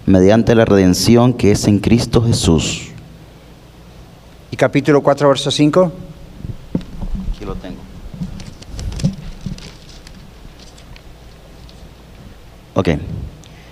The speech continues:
Speaker 1: Am, "Mas al que no obra, sino cree en aquel que justifica al impío, su fe le es contada por justicia".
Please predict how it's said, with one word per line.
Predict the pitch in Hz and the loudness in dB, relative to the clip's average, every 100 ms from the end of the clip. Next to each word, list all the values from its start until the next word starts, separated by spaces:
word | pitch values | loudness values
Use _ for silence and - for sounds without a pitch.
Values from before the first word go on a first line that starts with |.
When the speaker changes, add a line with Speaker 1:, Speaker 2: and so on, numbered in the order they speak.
| - - - - - - - - | -20 -20 -18 -16 -18 -20 -20 -14
Speaker 1:
Am, | - 65 67 - - - - - - - - - - - - - - - - - - - - - - - | -8 -6 -4 -6 -8 -12 -12 -12 -12 -12 -14 -16 -18 -18 -18 -18 -18 -20 -20 -20 -20 -20 -20 -20 -20 -4
"Mas | 113 120 - | 2 2 2
al | 107 98 | 0 2
que | 107 | 4
no | 113 | 6
obra, | 139 151 156 151 | 6 6 6 4
sino | - - 110 131 | 2 2 4 2
cree | 139 135 117 101 - - | 4 4 6 4 2 0
en | 107 101 | 4 4
aquel | 98 110 117 | 4 4 2
que | - | 4
justifica | 127 120 107 - 120 - | 4 6 4 2 2 4
al | 117 | 4
impío, | 101 101 131 143 131 | 2 4 6 6 4
su | - - 101 | 0 2 0
fe | - 110 120 | 4 2 4
le | 113 | 4
es | 113 - | 4 2
contada | - 98 - 113 113 117 | 0 2 2 4 4 2
por | 117 | 2
justicia". | 101 85 - 95 - 69 60 | 2 0 2 0 2 -2 -2